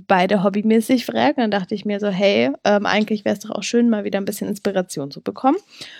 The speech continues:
Und dieses Jahr, ich, ich fand den Text total schön, weil es geht viel so darum, dass wir eigentlich immer in diesem krassen Narrativ sind, Fortschritt und Wachstum und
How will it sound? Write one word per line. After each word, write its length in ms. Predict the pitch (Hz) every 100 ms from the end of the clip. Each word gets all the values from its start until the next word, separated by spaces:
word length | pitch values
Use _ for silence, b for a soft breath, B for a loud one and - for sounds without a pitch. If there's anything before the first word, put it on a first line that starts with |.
| B B B
Und 840 | - 262 262 269 269 269 269 269 - _ _ _ _ _ _
dieses 420 | 220 311 370 330
Jahr, 340 | 247 262 262 -
ich, 180 | 226 -
ich 100 | -
fand 180 | 262 311
den 120 | 330
Text 280 | 262 254 -
total 300 | 320 214 202
schön, 260 | 190 233 233
weil 100 | 214
es 120 | 220
geht 160 | 247 233
viel 280 | - 277 254
so 120 | 254
darum, 520 | 233 226 233 233 233
dass 180 | 214 -
wir 160 | -
eigentlich 320 | 240 240 220 214
immer 200 | 226 214
in 60 |
diesem 240 | 220 202 214
krassen 320 | - 254 233
Narrativ 420 | 202 196 202 214
sind, 160 | - 190
Fortschritt 760 | - 240 233 - - 208 196 202
und 140 | 226
Wachstum 1120 | 214 247 - - - - 247 240 233 226 226 -
und 480 | 202 202 202 208